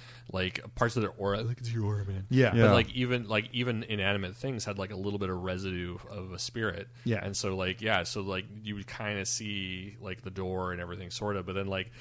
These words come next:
Speaker 1: this thing comes in and blots it all out.
Speaker 3: Yeah.
Speaker 2: Yeah.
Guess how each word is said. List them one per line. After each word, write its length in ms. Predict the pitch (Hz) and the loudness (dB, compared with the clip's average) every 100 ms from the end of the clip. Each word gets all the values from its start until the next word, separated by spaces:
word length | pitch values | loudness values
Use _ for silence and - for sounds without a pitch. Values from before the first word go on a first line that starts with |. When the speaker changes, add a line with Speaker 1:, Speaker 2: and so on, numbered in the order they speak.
| - | -10
Speaker 1:
this 120 | 104 | -6
thing 160 | - 113 | -2 -2
comes 220 | 117 92 | -2 -2
in 60 | 92 | -4
and 120 | 90 | -4
blots 380 | 104 98 101 - | -6 -6 -6 -6
it 60 | |
all 160 | 87 85 | -4 0
out. 260 | 92 90 104 | 0 0 0
Speaker 3:
Yeah. 220 | 92 87 | 0 0
Speaker 2:
Yeah. 200 | 98 95 | -2 -4